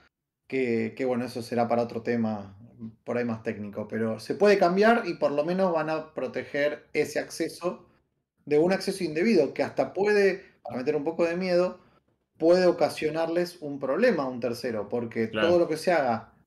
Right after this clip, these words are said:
Speaker 1: de ilícito a través de esa conexión, van a ir ahí a buscar quién es.
Speaker 2: Sí, eso lo
Speaker 1: Mm.
Speaker 2: comentamos el jueves pasado, si no me
Speaker 1: Ah,
Speaker 2: equivoco,
Speaker 1: mirá.
Speaker 2: o el anterior,
Speaker 1: Mirá.
Speaker 2: que
Speaker 1: Bueno.
Speaker 2: está bueno cuidar el Wi-Fi, no solamente porque alguien puede ingresar a tu Wi-Fi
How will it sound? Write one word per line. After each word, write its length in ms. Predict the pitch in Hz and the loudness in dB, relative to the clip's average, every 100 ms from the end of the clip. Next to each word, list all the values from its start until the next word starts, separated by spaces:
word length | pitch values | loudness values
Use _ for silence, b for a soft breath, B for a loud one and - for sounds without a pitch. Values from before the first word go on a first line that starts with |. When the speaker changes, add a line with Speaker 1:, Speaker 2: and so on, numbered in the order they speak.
| - | -8
Speaker 1:
de 180 | 113 | -4
ilícito 760 | 127 147 180 - 131 113 101 101 _ _ _ _ | -4 -2 -4 -4 -8 -4 -4 -6 _ _ _ _
a 160 | 117 117 | -4 -4
través 420 | - 131 151 156 | -4 0 2 4
de 100 | 147 | 2
esa 220 | 151 156 | 0 0
conexión, 680 | 165 165 170 208 185 175 185 - _ _ _ _ | 0 -2 -4 -2 -2 -2 -8 -14 _ _ _ _
van 240 | 120 147 156 | 0 2 4
a 120 | 143 | 2
ir 380 | 147 151 - - | 2 -2 -4 -8
ahí 560 | 131 127 165 139 113 _ _ | -4 -2 0 -2 -6 _ _
a 80 | 123 | -2
buscar 540 | 113 113 117 101 - _ | -2 -2 -2 -2 -6 _
quién 180 | - 113 | -6 -4
es. 280 | 104 95 - _ _ | -4 -12 -20 _ _
Speaker 2:
Sí, 200 | 170 165 | 4 4
eso 180 | 170 185 | 4 4
lo 140 | 170 | 4
Speaker 1:
Mm. 40 | 156 | 4
Speaker 2:
comentamos 840 | 147 151 147 165 165 151 139 135 | 4 2 2 0 0 0 0 -2
el 60 | 131 | -4
jueves 280 | 165 156 151 | 0 0 0
pasado, 560 | 135 - 180 165 127 | -4 -2 -2 -2 -2
si 160 | 123 135 | -6 -8
no 100 | 131 | -8
me 80 | 131 | -6
Speaker 1:
Ah, 20 | |
Speaker 2:
equivoco, 260 | 139 208 | 0 2
Speaker 1:
mirá. 260 | 202 196 190 - - | 4 4 2 -2 -4
Speaker 2:
o 120 | 127 | 0
el 80 | 127 | 0
anterior, 440 | 123 123 127 139 | 0 0 4 4
Speaker 1:
Mirá. 120 | 104 - _ _ _ | 2 -6 _ _ _
Speaker 2:
que 540 | - 113 117 110 110 110 | 0 4 4 4 2 -2
Speaker 1:
Bueno. 180 | 151 151 - _ _ _ | -4 -6 -8 _ _ _
Speaker 2:
está 340 | - 131 - 165 | -6 -6 2 4
bueno 340 | 180 185 165 | 6 4 4
cuidar 320 | 151 147 165 165 | 4 4 4 4
el 60 | |
Wi-Fi, 540 | 160 156 151 175 180 - | 4 2 2 2 2 0
no 200 | 143 151 | -2 -2
solamente 580 | 147 151 139 147 151 120 | -2 0 2 0 -2 -6
porque 220 | 110 107 | -6 -4
alguien 300 | 117 131 120 | -2 0 0
puede 220 | 135 131 | 0 0
ingresar 400 | 120 110 110 143 | 0 -4 -2 0
a 40 | 123 | 0
tu 180 | 123 | 2
Wi-Fi 540 | 117 117 147 120 104 | 2 2 2 2 0